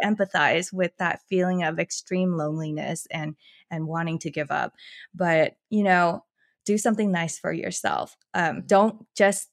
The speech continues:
Speaker 1: stay cooped up in your house th-, today if that's what's going to bring you down. Uh, walk in the park, you know, allow yourself to meet strangers and say hi when you're just, you know, enjoying yourself,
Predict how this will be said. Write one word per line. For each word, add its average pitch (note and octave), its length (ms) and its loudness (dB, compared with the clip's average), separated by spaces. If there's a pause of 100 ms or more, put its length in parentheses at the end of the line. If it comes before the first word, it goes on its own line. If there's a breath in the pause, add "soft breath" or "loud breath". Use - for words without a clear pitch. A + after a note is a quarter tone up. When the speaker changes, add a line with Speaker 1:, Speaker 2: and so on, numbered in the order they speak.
(140)
Speaker 1:
stay G3 420 4
cooped F#3 320 0
up F3 180 -2
in F3+ 140 0
your D#3+ 140 -2
house D#3+ 400 -4
th-, E3+ 240 -8 (140)
today E3 460 2
if D#3 160 -2
that's - 440 -4 (340 soft breath)
what's F3 200 -2
going E3+ 280 0
to E3+ 100 -10
bring F3 240 -2
you E3 120 -2
down. D#3 480 -4 (340 soft breath)
Uh, E3+ 380 2
walk F#3 300 2
in A3 80 4
the G#3+ 80 2
park, A#3 520 -2
you F3 100 -2
know, E3 240 2
allow F#3 320 2
yourself A3 560 0
to E3 320 0
meet E3 320 -4
strangers F#3 760 -6
and F3+ 220 0
say F#3 220 2
hi G3+ 380 0
when E3+ 300 -2
you're E3+ 300 0 (480 loud breath)
just, - 260 -6 (220)
you G#3 120 0
know, F3+ 160 2
enjoying G#3+ 460 0
yourself, - 580 -2